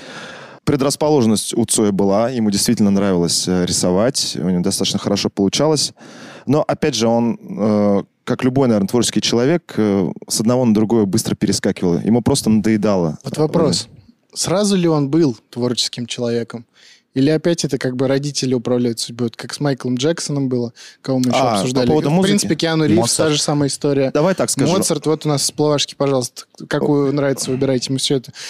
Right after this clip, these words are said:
Speaker 2: снимали, и везде одна и та же история. Родитель берёт
Speaker 1: Да.
Speaker 2: в какой-то момент
Speaker 1: Да.
Speaker 2: и
Speaker 1: Да.
Speaker 2: отправляет.
Speaker 1: Нет, это не та история, а, потому что у него семья была как бы, ну, не интеллигенция, это была обычная работящая семья.
Speaker 3: Ага.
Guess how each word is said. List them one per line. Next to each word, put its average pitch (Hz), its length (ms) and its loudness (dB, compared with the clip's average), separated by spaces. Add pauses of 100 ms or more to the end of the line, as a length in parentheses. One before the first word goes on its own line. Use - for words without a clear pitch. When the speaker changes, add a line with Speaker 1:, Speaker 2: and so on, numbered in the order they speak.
(100)
Speaker 2:
снимали, 160 460 2
и 135 180 2 (220)
везде 147 320 2
одна 151 240 0
и 143 40 -2
та 143 140 0
же 135 120 0
история. 117 520 -4
Родитель 143 480 -4
берёт 165 380 2
Speaker 1:
Да. 208 60 0
Speaker 2:
в - 20 -2
какой-то 196 360 -2
момент 165 360 0
Speaker 1:
Да. 110 60 -16 (360)
Speaker 2:
и 151 300 0
Speaker 1:
Да. - 100 0
Speaker 2:
отправляет. 117 720 -2
Speaker 1:
Нет, 143 160 2
это 117 200 2
не 120 120 2
та 110 160 2
история, 110 520 0 (140)
а, 92 380 2
потому 107 320 0
что 98 220 -2
у 101 40 2
него 107 200 4
семья 107 340 2
была 87 260 0
как 82 180 -10
бы, 82 120 -2
ну, 101 140 2
не 92 160 2
интеллигенция, 170 600 -2
это 170 140 -2
была 90 280 0
обычная 95 640 0
работящая 95 500 0
семья. 104 380 2
Speaker 3:
Ага. 107 80 -2